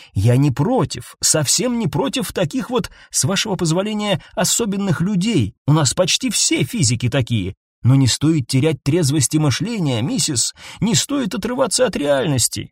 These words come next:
Мы живем в обществе, и ходить в таком виде по университету». «Да он просто устал». «И я о том же, и я о том». Он все еще держал ее под локоть, а она не знала, как бы высвободиться. «Вам надо отдохнуть.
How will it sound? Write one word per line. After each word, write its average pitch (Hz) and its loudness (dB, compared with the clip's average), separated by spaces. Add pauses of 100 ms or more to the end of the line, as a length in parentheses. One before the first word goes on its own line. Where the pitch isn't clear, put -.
(160)
Мы 208 2
живем 180 0
в 127 2
обществе, 156 -2 (100)
и 156 2
ходить 165 -2
в - -12
таком 147 0
виде 165 0
по 139 -4
университету». 143 0 (460)
«Да 139 2
он 220 -2
просто 226 -2
устал». 247 2 (280)
«И 185 2
я 175 4
о 285 4
том 294 4
же, 101 -6 (100)
и 220 0
я 240 4
о 277 4
том». 302 0 (340)
Он 127 2
все 139 0
еще 135 2
держал 131 2
ее 127 2
под 127 2
локоть, 240 -2 (200)
а 120 2
она 180 0
не 208 0
знала, 202 0
как 196 -4
бы 185 -2
высвободиться. 117 0 (380)
«Вам 180 2
надо 208 -2
отдохнуть. 180 -2